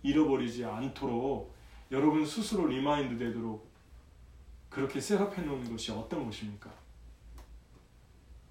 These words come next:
여러분의 저널 노트입니까? 아니면은 어떤 것들을 보면서 여러분은 하나님이 여러분을 리마인드 시키게 하십니까? 하나님이 여러분의 하신 일, 하나님의 하신 일을 계속해서 상기시키게 하는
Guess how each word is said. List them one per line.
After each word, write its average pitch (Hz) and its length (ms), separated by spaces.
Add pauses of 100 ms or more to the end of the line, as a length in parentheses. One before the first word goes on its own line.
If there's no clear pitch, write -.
(120)
여러분의 127 380
저널 131 340
노트입니까? 113 760 (640)
아니면은 120 600
어떤 190 380
것들을 151 420
보면서 120 460
여러분은 117 340
하나님이 160 440
여러분을 120 400
리마인드 120 500
시키게 120 340
하십니까? 110 460 (1800)
하나님이 165 480
여러분의 120 400
하신 160 320
일, 113 180 (200)
하나님의 196 580
하신 175 400
일을 156 480 (300)
계속해서 185 520
상기시키게 180 800
하는 135 420